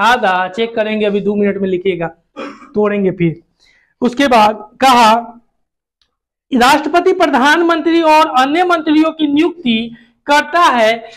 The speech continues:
ये चाचा जो है ना, राष्ट्रपति चाचा, ये प्रधानमंत्री का भी नियुक्ति करते हैं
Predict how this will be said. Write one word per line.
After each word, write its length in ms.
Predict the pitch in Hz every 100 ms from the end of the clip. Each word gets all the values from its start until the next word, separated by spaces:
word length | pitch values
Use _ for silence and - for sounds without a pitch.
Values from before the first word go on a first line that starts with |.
| -
ये 100 | 277
चाचा 480 | 269 262 269 311 339
जो 160 | 339
है 220 | 294 320 330
ना, 340 | 285 269 233
राष्ट्रपति 560 | 214 269 269 285 277 254
चाचा, 680 | 247 240 226 220 202 175 _ _ _ _ _
ये 100 | 254
प्रधानमंत्री 920 | 247 262 247 254 302 349 339 320 330
का 140 | 330 320
भी 140 | 311
नियुक्ति 400 | 311 302 311 302
करते 340 | 277 262 262
हैं 500 | 254 220 220 208 180